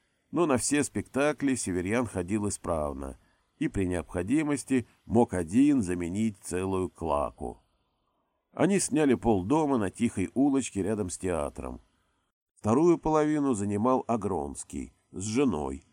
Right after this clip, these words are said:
хрупкой глазастой инженю. И зиму прожили безбедно. Владимир, никогда не подозревавший в себе таланта, вскоре начал играть значительные роли. Впрочем,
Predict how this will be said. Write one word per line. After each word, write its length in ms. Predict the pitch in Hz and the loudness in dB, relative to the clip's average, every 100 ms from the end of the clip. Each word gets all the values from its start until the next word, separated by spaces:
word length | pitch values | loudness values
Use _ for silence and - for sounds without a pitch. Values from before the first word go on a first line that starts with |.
| _ _ | _ _
хрупкой 580 | - 123 156 - 131 | -2 0 0 0 -2
глазастой 720 | 107 95 73 95 101 - 95 - | 0 -4 -4 -4 -4 -6 -8 -6
инженю. 640 | 92 80 85 78 65 - _ _ _ _ _ _ _ _ _ - | -8 -4 -4 -4 -6 -10 _ _ _ _ _ _ _ _ _ -6
И 160 | 180 | -2
зиму 380 | 135 147 170 156 | 0 0 2 0
прожили 460 | - 107 113 110 101 | 0 0 2 2 0
безбедно. 840 | 92 95 76 69 62 65 60 60 _ _ _ _ _ _ _ _ - | -2 -4 -6 -6 -8 -12 -14 -16 _ _ _ _ _ _ _ _ -8
Владимир, 640 | 80 95 175 180 160 127 _ | -6 -2 0 0 0 -4 _
никогда 440 | - 131 - 160 156 | 0 2 2 2 2
не 100 | 135 | 2
подозревавший 840 | - 113 104 107 113 123 101 - | 2 0 2 2 4 4 2 -2
в 40 | 87 | -6
себе 260 | 101 98 | -2 -2
таланта, 640 | 87 87 113 170 175 165 156 _ _ _ | -2 -2 0 0 0 -2 -4 _ _ _
вскоре 420 | - - 196 185 | -12 2 4 6
начал 380 | 123 147 - 107 | 4 0 0 -2
играть 340 | 87 95 135 | -2 0 0
значительные 760 | 101 95 - 107 101 98 95 92 | -2 -6 -4 -6 -4 -2 -2 -2
роли. 520 | 82 76 65 64 64 _ _ _ _ _ _ _ _ | -2 -4 -6 -8 -12 _ _ _ _ _ _ _ _
Впрочем, 500 | - 196 - 175 | 2 4 4 -2